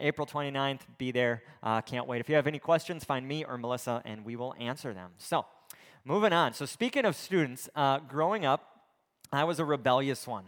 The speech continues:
okay? Are there any former rebellious, uh, teens here? Anyone?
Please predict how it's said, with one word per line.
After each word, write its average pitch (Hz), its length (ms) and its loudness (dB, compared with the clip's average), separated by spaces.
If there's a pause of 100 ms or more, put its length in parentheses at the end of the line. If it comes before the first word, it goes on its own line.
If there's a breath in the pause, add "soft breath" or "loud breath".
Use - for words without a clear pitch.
(100)
okay? 143 220 0
Are 151 140 4
there 147 180 2
any 170 300 -4 (300 loud breath)
former 170 420 2
rebellious, 147 680 4
uh, 139 280 8
teens 170 400 -4
here? 185 360 0 (520 soft breath)
Anyone? 160 360 -8